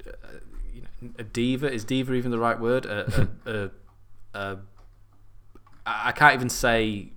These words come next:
Speaker 1: what I want to say on a podcast about that car. Um,
Speaker 2: Use your imagination. <laughs>
Speaker 1: Yeah, if they get the right, if, if the right Mercedes shows up and if the right Ferrari, if Ferrari can get their act together this weekend, then,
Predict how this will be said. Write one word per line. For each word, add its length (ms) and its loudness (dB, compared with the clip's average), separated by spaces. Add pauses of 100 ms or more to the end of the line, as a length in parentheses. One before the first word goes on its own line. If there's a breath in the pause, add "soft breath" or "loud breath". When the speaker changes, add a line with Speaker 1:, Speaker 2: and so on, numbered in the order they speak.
Speaker 1:
what 280 -2
I 120 -2
want 180 -6
to 60 -12
say 260 -6
on 340 -8 (200)
a 60 -12
podcast 1000 -2
about 0 -
that 280 -10 (640 loud breath)
car. 460 2
Um, 60 2
Speaker 2:
Use 120 8
your 80 2
imagination. 640 2
<laughs> 60 -6 (440 loud breath)
Speaker 1:
Yeah, 200 -2
if 200 0
they 120 6
get 200 6
the 80 2
right, 280 6
if, 200 -4
if 120 -8
the 100 0
right 220 8
Mercedes 340 0
shows 320 -2
up 380 -4
and 580 -4 (180)
if 140 -10
the 100 -4
right 220 0
Ferrari, 540 -2
if 60 -10
Ferrari 360 4
can 160 -6
get 180 0
their 140 -2
act 240 -2
together 420 -10 (340 soft breath)
this 180 -10
weekend, 600 -8 (420 loud breath)
then, 520 -4